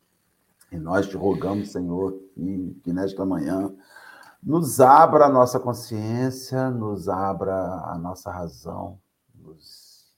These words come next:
nos dê luz sobre o que vamos conversar, a temática que vamos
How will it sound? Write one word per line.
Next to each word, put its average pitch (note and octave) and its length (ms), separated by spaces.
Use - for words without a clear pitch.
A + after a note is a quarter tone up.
nos F#2+ 180
dê A#2 120
luz D3 600
sobre A2+ 300
o - 20
que A#2+ 80
vamos G#2+ 300
conversar, F#2+ 800
a G2 140
temática D#2 540
que - 140
vamos D#2 560